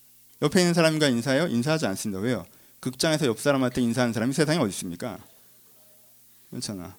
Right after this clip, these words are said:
그런 비매너가 어디 있어? 예의 없게 시리. 뭐야, 얜? 완전 불편해. 에? 나 여기 자주 오는 극장인데 내일 또 인사하는 거야? 세 번째가 가족이 있어요. 가족은 뭐예요?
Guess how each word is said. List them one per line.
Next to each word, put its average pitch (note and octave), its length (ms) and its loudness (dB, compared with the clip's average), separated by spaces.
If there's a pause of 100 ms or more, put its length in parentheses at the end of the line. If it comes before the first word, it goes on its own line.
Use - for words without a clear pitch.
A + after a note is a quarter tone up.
그런 C#3 240 -2
비매너가 B2+ 440 4
어디 A2 80 2
있어? A2 220 -4
예의 G#2+ 160 2
없게 G#2+ 220 0
시리. F2+ 280 -8 (280)
뭐야, G#2 480 -2
얜? G2 260 -2 (380)
완전 A#2 260 0
불편해. A2 360 -4 (840)
에? B2 100 -8 (140)
나 A#2+ 100 2
여기 A2 140 2
자주 A2 300 2
오는 B2+ 120 6
극장인데 A2 460 0
내일 G#2 220 -2
또 C3 120 -2
인사하는 G#2 360 0
거야? D3 180 0 (4000)
세 - 180 0
번째가 D3+ 380 0
가족이 A#2 380 -2
있어요. E2 460 -10
가족은 C#3 360 0
뭐예요? G2+ 340 -4